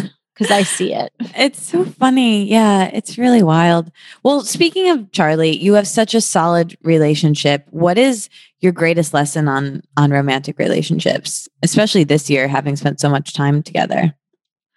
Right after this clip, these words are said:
Speaker 2: Oh my God. I wish I was an expert on that. I mean, the, <laughs> my last book, The Wellness Project, is <laughs> very much, like, where does health fit into your social life, as we talked about before, but then also, like, you know, the person that you're sharing your life with, 'cause you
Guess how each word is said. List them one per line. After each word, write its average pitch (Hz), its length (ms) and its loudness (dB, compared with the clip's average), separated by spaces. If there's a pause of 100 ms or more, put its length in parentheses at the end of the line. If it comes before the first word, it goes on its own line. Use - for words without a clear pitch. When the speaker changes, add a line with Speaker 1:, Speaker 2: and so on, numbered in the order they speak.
(500)
Speaker 2:
Oh 214 80 0
my 196 220 -2 (100)
God. 165 580 -6 (220)
I 202 140 -4
wish 214 280 2
I 247 100 4
was 175 220 2
an 170 120 0
expert - 580 -2
on 175 200 0
that. 165 280 0
I - 100 0
mean, 214 220 4
the, 214 180 2
<laughs> - 40 -20
my 233 240 2
last 233 340 0
book, 214 180 2
The 202 60 -2
Wellness 202 340 0
Project, 185 380 -2
is 180 140 -2
<laughs> - 20 -12
very 254 340 2 (240)
much, 247 300 -2
like, 220 340 -2 (440)
where 208 380 4
does 190 240 0
health 196 320 0
fit 190 220 2
into 185 840 2 (360)
your 190 400 -2
social 214 340 2
life, 190 180 0
as 190 160 -2
we 190 80 2
talked 185 240 -2
about 180 180 0
before, 190 380 0
but 185 160 0
then 185 180 0
also, 175 540 0
like, - 260 -2
you 190 80 2
know, 165 100 -2
the 160 120 -6
person 190 320 0
that 180 100 4
you're 170 100 0
sharing 175 280 0
your 170 100 -4
life 220 300 2
with, - 180 -8
'cause 190 180 -2
you 190 180 0